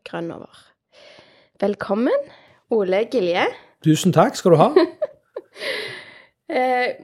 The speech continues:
Speaker 1: jeg lurer litt på, hvorfor må vi på død og liv hoppe hver gang Norges Bank sier hopp?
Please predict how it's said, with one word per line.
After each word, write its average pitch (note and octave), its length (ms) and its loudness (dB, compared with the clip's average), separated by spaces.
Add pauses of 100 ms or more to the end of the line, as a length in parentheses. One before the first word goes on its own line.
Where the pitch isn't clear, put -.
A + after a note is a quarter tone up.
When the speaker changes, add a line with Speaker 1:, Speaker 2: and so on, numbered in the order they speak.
(180)
Speaker 1:
jeg B3 240 0
lurer A#3+ 160 2
litt A#3 160 0
på, G#3+ 80 0
hvorfor B3+ 380 0 (380)
må G3+ 320 0
vi A#3 180 -2
på G3+ 100 -4
død F#3+ 240 2
og G3 80 -2
liv F#3+ 160 0
hoppe F#3+ 540 -6
hver F3 320 -4
gang F3 260 -6
Norges F#3 400 -8
Bank - 320 -12
sier - 400 -10
hopp? - 300 -16